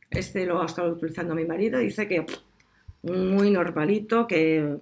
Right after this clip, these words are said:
muy suave, que no le encuentra. Y este no me ha desagradado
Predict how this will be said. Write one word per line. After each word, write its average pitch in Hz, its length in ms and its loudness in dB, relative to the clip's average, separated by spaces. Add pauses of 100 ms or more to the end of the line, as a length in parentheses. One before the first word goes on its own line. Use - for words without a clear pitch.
muy 160 220 -2
suave, 190 500 0
que 165 140 0
no 156 100 0
le 156 80 0
encuentra. 139 580 -2 (580)
Y 196 240 2
este 214 300 2
no 202 140 4
me 220 80 2
ha 220 40 2
desagradado 220 680 -2